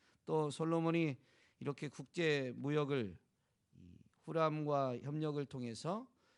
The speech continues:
이 국제 무역, 해상 무역을 하게 되면서 아마 국제사회의 신흥 무역국으로 이렇게 이스라엘이 발돋움하게 됐을 것이고,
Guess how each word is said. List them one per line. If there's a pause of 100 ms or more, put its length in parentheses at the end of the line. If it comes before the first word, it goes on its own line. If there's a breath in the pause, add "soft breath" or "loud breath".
(120)
이
국제
무역,
해상
무역을
하게
되면서 (520 soft breath)
아마
국제사회의 (320 soft breath)
신흥
무역국으로
이렇게
이스라엘이 (340 soft breath)
발돋움하게
됐을
것이고,